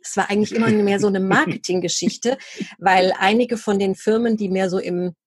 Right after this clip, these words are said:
Speaker 1: Nadelstreifen- und Pinguinbereich angesiedelt sind, die haben sich manchmal schwer damit getan, mich als Kabarettistin zu buchen,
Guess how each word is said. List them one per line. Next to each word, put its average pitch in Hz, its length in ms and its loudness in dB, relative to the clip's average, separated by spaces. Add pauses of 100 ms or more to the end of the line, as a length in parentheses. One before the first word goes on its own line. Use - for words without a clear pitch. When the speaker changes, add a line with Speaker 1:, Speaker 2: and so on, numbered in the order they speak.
(220)
Speaker 1:
Nadelstreifen- 196 840 2
und 175 380 -2
Pinguinbereich 196 760 2
angesiedelt 185 920 0
sind, 226 320 2
die 202 240 -4
haben 233 200 0
sich 220 200 -2
manchmal 226 380 0
schwer 208 300 2
damit 233 260 -4
getan, 208 400 0
mich 202 160 -4
als - 140 -6
Kabarettistin 180 760 -4 (360)
zu 208 220 0
buchen, 220 440 4